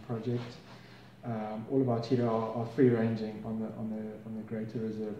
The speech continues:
eight thousand five hundred hectares. They, they hunt for themselves, they interact with each other. They're what we call lion savvy, lion adapted. They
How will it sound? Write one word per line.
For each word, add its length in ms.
eight 120
thousand 320
five 160
hundred 220
hectares. 440
They, 140
they 60
hunt 220
for 80
themselves, 580
they 80
interact 500
with 120
each 80
other. 320
They're 200
what 220
we 60
call 180
lion 320
savvy, 460
lion 300
adapted. 520
They 220